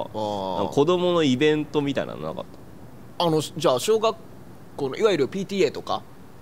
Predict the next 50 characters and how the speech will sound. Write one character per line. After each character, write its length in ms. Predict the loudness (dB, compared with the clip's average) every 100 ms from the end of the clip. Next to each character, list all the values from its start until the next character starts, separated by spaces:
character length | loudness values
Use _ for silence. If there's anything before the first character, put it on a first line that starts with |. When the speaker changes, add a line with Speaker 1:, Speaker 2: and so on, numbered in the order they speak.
| -6 2
Speaker 2:
あ、 160 | 4
で 80 | 4
も 100 | 2
児 180 | 0 2
童 220 | 4 2
館 260 | 0 -2 -2
み 80 | -8
た 120 | -8
い 20 |
な 60 | -8
の 180 | -8 -8
あ 20 |
っ 40 | -8 -12
て、 300 | 2 4 4 2
Speaker 1:
う 180 | 2 2
ん。 60 | -2 -14 -18 -12
Speaker 2:
小 180 | -2 2
学 300 | 2 0 -10
生 220 | -6 0
が 280 | 0 0 -6
集 120 | -2
ま 120 | -2
る 120 | -2
よ 180 | -2 -6
う 40 | -6
な、 240 | -6 -6 -10 -16 -18 -18 -16 -18 -18 -16 -8
な 120 | -8
ん 20 |
か 60 | 2
体 140 | 2
育 100 | 2
館 160 | -6 -8
と 60 |
か 40 | -6
ね。 100 | -6 2
Speaker 1:
わ 180 | 4
か 80 | 6
る 60 | 6
わ 60 | 4
か 60 |
る 60 | 4
わ 80 | 0
か 60 |
る。 60 | -2
Speaker 2:
つ 40 |
い 20 | -2
て 60 |
る。 60 |
Speaker 1:
う 20 |
ん。 40 | -2